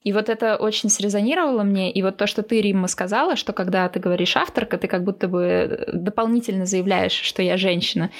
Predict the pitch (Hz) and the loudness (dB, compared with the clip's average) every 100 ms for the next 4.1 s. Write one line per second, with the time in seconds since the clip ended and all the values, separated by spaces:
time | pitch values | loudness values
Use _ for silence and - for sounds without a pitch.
0 | - - 208 202 208 220 220 220 - 208 | -12 -2 0 0 0 -2 0 -2 -2 -2
1 | 214 214 208 190 180 175 170 175 - 175 | -2 -2 0 0 0 -2 -2 -2 0 0
2 | 165 - - 180 160 240 208 175 - 185 | 0 -6 -6 -2 0 2 0 -2 -2 0
3 | 180 180 - 185 175 180 214 262 - 202 | 0 0 0 0 0 2 2 0 0 0
4 | 190 | 0